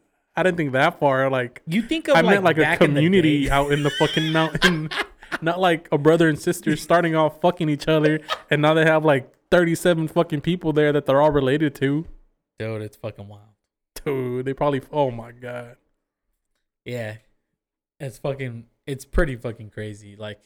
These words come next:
Speaker 2: and, and also, I want, that, that's interesting. You know what I was thinking about? That brought up a good idea that I've thought of before. What, what would happen to a person if you never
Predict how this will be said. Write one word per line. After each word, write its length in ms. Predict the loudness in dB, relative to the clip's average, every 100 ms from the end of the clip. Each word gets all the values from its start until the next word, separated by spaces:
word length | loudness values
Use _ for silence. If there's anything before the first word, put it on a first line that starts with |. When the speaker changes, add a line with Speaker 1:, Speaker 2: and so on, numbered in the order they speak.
| _ _ _ _ _ -6
Speaker 2:
and, 260 | -6 -6 -8
and 200 | -12 -10
also, 580 | -10 -6 -6 -6 -8 -16 _ _ _ -10
I 80 |
want, 240 | -8 -8 -14 _ -12
that, 260 | -10 -10 -10
that's 200 | -10 -8
interesting. 320 | -12 -12 -10
You 80 | -10
know 80 | -6
what 80 |
I 20 | -6
was 100 | -8
thinking 200 | -12 -12
about? 340 | -12 -14 -12
That 220 | -12 -10
brought 180 | -10 -10
up 100 | -12
a 40 |
good 120 | -14 -14
idea 360 | -14 -16 -16
that 120 | -14
I've 220 | -14 -16 _
thought 220 | -16 -16
of 120 | -20
before. 340 | _ -20 -20 _ _ _ _ _
What, 260 | -6 -6 -2
what 160 | -2 0
would 100 | 0
happen 380 | 0 0 -2
to 140 | -2 -2
a 60 |
person 520 | 0 0 0 -6 -12 -14 -20 _ _ _ _ _
if 140 | -12 -8
you 100 | -6
never 400 | -4 -4 -6